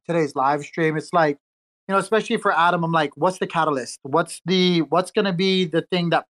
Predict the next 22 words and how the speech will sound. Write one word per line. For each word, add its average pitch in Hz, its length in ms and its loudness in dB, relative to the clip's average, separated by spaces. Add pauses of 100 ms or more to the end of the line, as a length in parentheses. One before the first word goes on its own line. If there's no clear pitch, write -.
propels 160 560 -2
it 156 220 0 (440)
forward, 156 360 4
or 139 80 2
what's 165 240 -2 (100)
pulling 175 220 0
back 156 240 0
the 170 80 -2
rubber 147 240 -2
band 143 340 0
or 135 140 -2
the 135 80 -8
catapult, 139 540 -4
right, 131 280 -4
to, 139 320 -2 (400)
to 180 100 0
moon, 170 600 4
uh, 147 340 2
Atom's 156 280 0
price 190 220 -4
action?" 135 380 -4
And, 139 320 -4